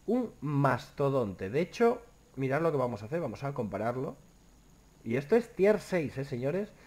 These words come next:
Fijaros con la silueta y ahora vamos a poner el E cien. ¿Veis?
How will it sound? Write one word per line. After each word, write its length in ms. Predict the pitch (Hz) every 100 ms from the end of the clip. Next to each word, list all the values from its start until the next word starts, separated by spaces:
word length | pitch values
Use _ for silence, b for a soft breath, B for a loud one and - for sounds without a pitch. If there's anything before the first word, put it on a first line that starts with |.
| B B B
Fijaros 480 | - 107 160 196 196
con 140 | 160
la 100 | 147
silueta 560 | 139 147 202 214 240 233
y 60 |
ahora 140 | 190 165
vamos 160 | 156
a 100 | 147
poner 240 | 143 147 139
el 120 | 120
E 60 | 107
cien. 280 | 90 71 - - - - - - - - - - - - - - - - - - -
¿Veis? 300 | 175 214